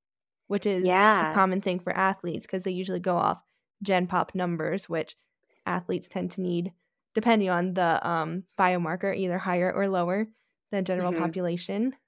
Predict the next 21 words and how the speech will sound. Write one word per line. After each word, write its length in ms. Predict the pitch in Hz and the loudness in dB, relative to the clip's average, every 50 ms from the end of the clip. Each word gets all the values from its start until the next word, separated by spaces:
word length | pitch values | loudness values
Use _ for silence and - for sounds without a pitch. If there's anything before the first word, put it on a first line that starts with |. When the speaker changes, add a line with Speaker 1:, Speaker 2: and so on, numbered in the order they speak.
| _ | _
Speaker 1:
Specifically, 600 | _ - - 202 190 - 190 175 202 196 185 185 | _ -12 -10 -8 -6 -6 -6 -6 -6 -4 -2 -2
Speaker 2:
Mm-hmm. 200 | 180 165 151 151 | 0 -2 -2 -4
Speaker 1:
I 320 | 151 _ _ _ _ _ - | -8 _ _ _ _ _ -8
think 160 | 190 175 175 | -6 -6 -4
ferritin 460 | - 175 165 170 185 180 - 196 196 | -2 -2 -2 -2 -2 -2 -4 -4 -2
was 160 | 190 202 202 | -2 -4 -4
the 60 | - 202 | -4 -4
big 180 | 202 214 208 | -2 -2 -2
one 400 | 208 220 220 220 226 226 220 - _ _ _ _ _ _ - _ _ _ _ _ _ _ - | 0 0 0 2 0 0 -2 -6 _ _ _ _ _ _ -20 _ _ _ _ _ _ _ -4
Speaker 2:
Yes. 460 | - 170 156 139 - - - - - - | -2 -2 -2 -2 -4 -10 -16 -20 -18 -14
Speaker 1:
that 60 | - 190 | -10 -6
we 80 | 175 | -4
were 80 | 175 185 | -2 2
Speaker 2:
Yeah. 540 | 190 233 262 277 269 254 226 190 170 180 208 - - _ _ _ _ _ - - - | 4 6 6 6 6 6 6 6 4 2 0 -4 -6 _ _ _ _ _ -8 0 4
Speaker 1:
trying 140 | 262 254 262 | 4 4 4
to 100 | 254 226 | 2 0
<laughs> 0 | |
get 320 | - 220 202 - 202 - _ - | 2 0 0 0 -2 -8 _ 0
answers 320 | 226 220 208 220 240 233 226 | 2 2 2 2 0 0 2
about. 300 | 220 226 233 233 - - | 2 2 2 2 0 -2
Yeah. 280 | 226 220 202 - - | -6 -6 -6 -6 -8